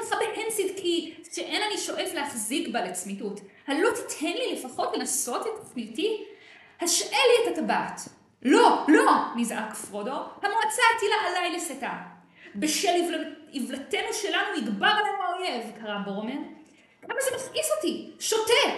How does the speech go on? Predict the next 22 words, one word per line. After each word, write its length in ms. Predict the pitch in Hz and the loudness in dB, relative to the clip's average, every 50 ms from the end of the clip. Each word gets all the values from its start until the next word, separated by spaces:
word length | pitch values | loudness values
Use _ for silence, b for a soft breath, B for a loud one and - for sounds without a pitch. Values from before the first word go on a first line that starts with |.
| - - - | -6 -6 -2
שותה 340 | - - 453 440 - - 415 - - - | 2 2 2 2 4 4 2 2 2 0
כשעורף 880 | - - - 453 - - - - - 330 370 415 392 - - - - - - - _ _ _ - | -2 -2 0 0 -2 -2 -4 -4 -2 0 2 2 2 0 -4 -6 -10 -14 -18 -20 _ _ _ -4
ירוץ 420 | 233 285 247 285 370 392 - - | -2 -2 0 0 -2 -2 -2 -2
לו 100 | 381 349 | -2 0
בעקשנות 480 | 320 277 277 277 - - 285 - - 370 | 0 0 -2 -2 -4 -4 -6 -6 -6 -4
אל 100 | 320 254 | -4 -4
מותו 300 | 247 240 - 311 294 302 | -6 -4 -4 -4 -4 -2
וימיט 300 | 285 254 247 254 320 - | -2 -2 -2 -4 -4 -4
שואה 340 | - - - 311 320 330 - 392 392 392 | -6 -6 -6 -6 -4 0 2 2 2 2
על 80 | 381 - | 0 -2
תכליתנו." 580 | - 359 320 - 392 370 381 311 240 202 - - - B B B B B B B B B B B B B _ - | -4 -6 -6 -4 -2 -2 -2 -4 -6 -8 -10 -14 -18 B B B B B B B B B B B B B _ -14
ו-, 200 | - 214 208 208 240 233 226 226 220 - - - - - - _ _ _ - | -12 -10 -4 -2 -2 -2 0 -2 -4 -6 -8 -12 -18 -20 -20 _ _ _ -12
אוקיי, 340 | 247 - 240 190 170 175 180 | -10 -8 -8 -8 -8 -8 -2
ואז 360 | 202 233 262 269 - - - - - | 0 2 2 2 0 -2 -4 -6 -10
הוא 100 | 233 202 | -12 -14
קופץ 400 | - - 208 - - 220 - - | -12 -14 -12 -8 -8 -6 -6 -2
עליו 180 | 247 233 233 220 - | -2 -2 0 -2 -2
וממש 300 | 185 175 175 175 - - - | -4 -6 -6 -6 -6 -6 -8
מנסה 340 | - 175 175 - - 226 214 | -8 -8 -8 -6 -4 -2 -2
לקחת 360 | 202 185 190 180 175 - - - | -2 -2 -4 -6 -6 -8 -12 -16
את 60 | - - | -16 -14
הטבעת, 360 | 185 175 - 208 214 208 | -8 0 2 4 4 4